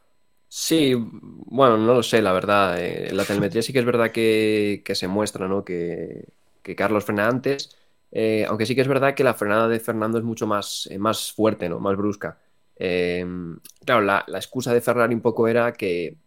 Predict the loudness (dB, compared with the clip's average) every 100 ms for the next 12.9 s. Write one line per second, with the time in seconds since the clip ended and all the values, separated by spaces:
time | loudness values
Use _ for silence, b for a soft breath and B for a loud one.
0 | _ -10 -4 2 2 2 2 0 2 2
1 | 2 2 0 0 0 0 -6 -6 -8 -4
2 | -2 -4 -6 _ _ _ _ -4 -2 -2
3 | -2 -4 -4 -8 -16 _ -2 -2 -2 -2
4 | 0 0 0 -2 -2 0 0 0 -2 -2
5 | _ _ _ _ -4 -2 -2 -2 -4 -4
6 | -6 -6 -8 -8 -6 -2 -2 -2 -2 -2
7 | 0 -2 0 0 0 -2 -4 -8 -6 -4
8 | -6 -8 -6 -4 -2 -2 -2 -4 -4 -2
9 | -4 -2 -2 0 0 -2 -4 -6 -8 -6
10 | -8 -8 -10 -6 -2 0 2 2 b b
11 | -10 -10 -2 0 0 0 0 2 2 4
12 | -2 -2 -6 -4 -4 -6 -2 -2